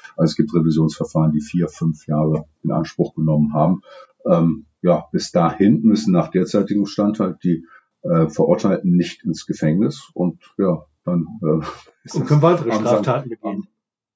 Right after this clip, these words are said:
Speaker 1: am, <laughs> das habe ich nicht gesagt, aber nach derzeitigem Stand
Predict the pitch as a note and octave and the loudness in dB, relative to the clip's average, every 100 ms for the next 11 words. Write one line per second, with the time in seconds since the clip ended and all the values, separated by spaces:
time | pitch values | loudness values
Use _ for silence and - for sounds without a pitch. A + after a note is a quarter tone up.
0 | _ - - - E3 A2+ A2 G2+ G#2 D3 | _ -20 -16 -12 -8 -4 -2 -2 0 -2
1 | - F#2 G#2 - - - F3 - A2 A2 | 0 0 0 0 -8 -14 -12 0 4 4
2 | G#2+ - _ _ _ _ _ G2+ - G#2 | 2 -8 _ _ _ _ _ -4 0 0
3 | - G#2 A#2 G#2+ A#2 A2 | 2 2 2 2 2 0